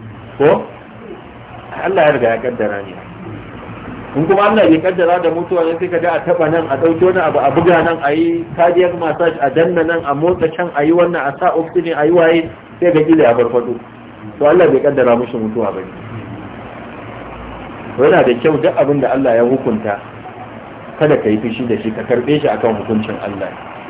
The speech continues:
Sawa'un mai daɗi ne ko mara daɗi. Wannan yana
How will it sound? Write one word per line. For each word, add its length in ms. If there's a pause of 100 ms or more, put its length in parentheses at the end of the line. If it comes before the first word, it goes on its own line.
(720)
Sawa'un 400
mai 160
daɗi 320
ne 180
ko 100
mara 240
daɗi. 280
Wannan 260
yana 220